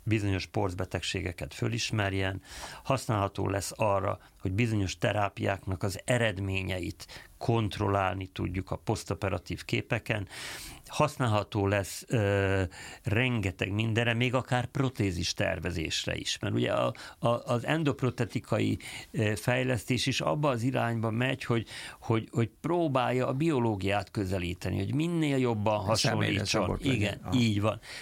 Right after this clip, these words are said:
Speaker 1: Tehát erre is jó lehet. Tehát én azt gondolom, kicsit nagyképűen, hogy mi, mi ezzel csak egyfajta kaput nyitottunk ki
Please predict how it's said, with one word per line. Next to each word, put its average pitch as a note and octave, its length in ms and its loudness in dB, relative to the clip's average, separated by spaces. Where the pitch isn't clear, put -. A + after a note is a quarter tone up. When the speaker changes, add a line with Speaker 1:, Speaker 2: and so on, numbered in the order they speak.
Speaker 1:
Tehát C#3+ 240 0
erre D#3 200 4
is A2+ 240 0
jó G#2 180 2
lehet. G2 320 -2
Tehát - 260 0
én D3+ 180 2
azt D#3+ 220 2
gondolom, D3 640 2
kicsit - 340 -2
nagyképűen, A#2 880 0
hogy - 320 -2
mi, B2+ 320 0
mi - 200 0
ezzel C3+ 600 2
csak - 300 -2
egyfajta A2 720 0
kaput C#3 380 0
nyitottunk G2+ 640 -2
ki C3 280 0